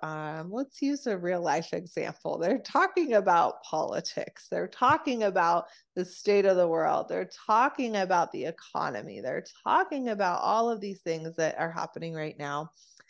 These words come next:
And A, we all know that we don't have to encourage conversations and we can redirect our conversations, but I really want you to, like, use that to truly, like, bring a high frequency to, like,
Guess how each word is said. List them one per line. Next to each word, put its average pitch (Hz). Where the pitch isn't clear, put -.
And 165
A, 180
we 185
all 190
know 170
that 165
we 160
don't 160
have 160
to 165
encourage 156
conversations 151
and 156
we 156
can 156
redirect 160
our 156
conversations, 151
but 180
I 185
really 214
want 175
you 143
to, 190
like, 165
use 185
that 127
to 175
truly, 254
like, 160
bring 175
a 190
high 160
frequency 156
to, 156
like, 156